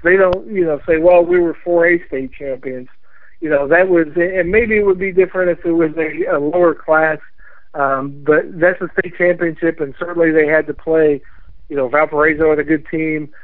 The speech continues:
uh, Munster had a good team that year. They played a lot of great teams along the way, Marion, and then obviously North Central with Eric Gordon in the championship game. So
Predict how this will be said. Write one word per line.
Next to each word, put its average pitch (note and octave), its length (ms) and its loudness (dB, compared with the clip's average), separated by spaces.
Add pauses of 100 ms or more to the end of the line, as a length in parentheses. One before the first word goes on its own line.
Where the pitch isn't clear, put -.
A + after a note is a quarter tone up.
(240)
uh, B2 280 0
Munster D3+ 480 0
had C#3+ 80 4
a D3 40 -4
good D3 280 -6
team D#3 260 -2
that D3 180 2
year. D3+ 280 2
They D3+ 140 4
played E3+ 300 -2
a D3 40 -4
lot D#3 260 2
of D3+ 80 0
great D3+ 280 0
teams D#3 260 -10
along D3 280 -2
the C#3+ 60 -4
way, C#3+ 220 2
Marion, D3+ 580 2 (360)
and D3+ 100 -6
then C#3 140 0
obviously D3 580 0
North C#3+ 360 -4
Central D3+ 360 0
with C3+ 140 -2
Eric C#3+ 300 2
Gordon D3+ 340 -2
in C#3+ 80 -2
the C#3 100 -8
championship D3 680 -4
game. C#3+ 380 -4
So C#3+ 280 4